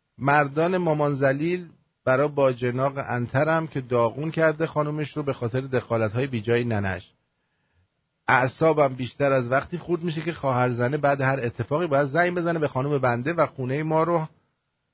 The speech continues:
هم زهر مار ایزاسیون کنه. بله خب به هر حال اونم به خواهرش زنگ می‌زنه، فضولی می‌کنه دیگه.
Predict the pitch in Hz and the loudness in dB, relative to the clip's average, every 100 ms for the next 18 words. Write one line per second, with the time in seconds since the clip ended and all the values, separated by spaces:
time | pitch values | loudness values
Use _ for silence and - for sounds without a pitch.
0 | 151 160 160 156 _ _ 120 120 107 120 | 0 2 2 -2 _ _ 0 2 2 -2
1 | 120 127 143 143 117 123 110 - 131 123 | 0 2 2 -2 0 0 0 -4 -2 -2
2 | 107 104 98 92 87 95 _ _ _ _ | -4 -6 -6 -8 -14 -20 _ _ _ _
3 | _ _ _ _ _ 95 98 104 101 113 | _ _ _ _ _ -2 0 0 -2 0
4 | 120 113 131 147 156 147 123 113 120 151 | 2 4 0 0 0 0 -2 0 2 0
5 | 131 143 143 143 143 147 135 123 107 113 | 0 0 0 -2 -2 -2 -4 -4 -2 -4
6 | 147 139 113 104 98 101 101 | -4 -4 -2 -2 -4 -4 -4